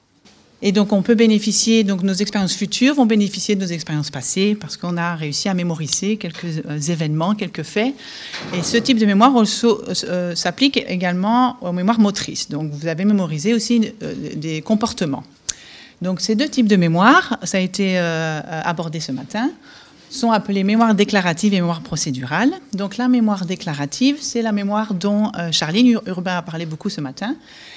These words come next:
qui est la mémoire des faits et des événements. Donc, vous vous rappelez tous que Paris, c'est la capitale de la France, parce que vous l'avez appris à l'école,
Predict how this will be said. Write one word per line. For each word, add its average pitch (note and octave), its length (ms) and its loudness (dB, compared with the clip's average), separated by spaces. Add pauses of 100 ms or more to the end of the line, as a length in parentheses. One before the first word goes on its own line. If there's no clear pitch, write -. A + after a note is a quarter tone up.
(160)
qui A3 100 -2
est - 20 2
la G3+ 80 2
mémoire G#3+ 560 0
des G3 260 -2
faits C4+ 260 4
et - 40 8
des G3+ 160 2
événements. E3+ 360 -2 (400)
Donc, F3 180 -4
vous G#3 160 2
vous G#3 40 4
rappelez G3 400 -2
tous B3 560 -2
que G3+ 300 -2
Paris, G3+ 440 -2
c'est G3+ 140 -4
la F3 80 -6
capitale E3+ 380 -4
de D#3+ 40 -2
la D#3 100 0
France, A#3 240 4
parce F#3+ 140 -4
que F#3 60 -2
vous E3+ 100 -4
l'avez D#3 220 -4
appris A3+ 540 -2
à E3 60 -4
l'école, G3+ 360 0